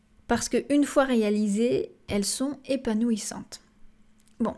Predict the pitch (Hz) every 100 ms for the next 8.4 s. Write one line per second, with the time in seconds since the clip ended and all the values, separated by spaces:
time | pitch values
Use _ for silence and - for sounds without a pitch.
0 | - 226 233 277 294 302 320 320 262 269
1 | 262 233 240 262 277 226 208 208 220 -
2 | 240 240 233 220 208 220 226 233 233 240
3 | 233 226 226 - - 208 202 208 277 -
4 | 254 233 - 240 320 359 269 214 202 214
5 | 196 214 202 202 190 - 269 415 _ -
6 | - - - - _ 240 247 311 311 359
7 | 359 311 - 320 262 196 214 208 - 226
8 | 196 208 233 330